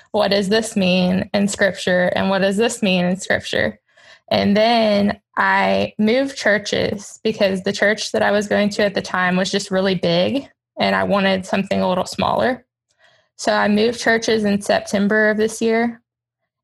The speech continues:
And then I talked to Misty about everything that I was learning in church. And then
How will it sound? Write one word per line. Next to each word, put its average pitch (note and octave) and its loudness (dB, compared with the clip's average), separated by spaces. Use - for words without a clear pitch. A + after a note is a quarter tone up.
And G3 2
then G3 2
I F#3+ 0
talked G#3+ 0
to A#3 0
Misty G#3+ 0
about F#3 -2
everything G#3 2
that G3 2
I F#3 2
was F#3+ -2
learning F#3+ 2
in F#3+ 0
church. - -2
And G3 2
then G3 0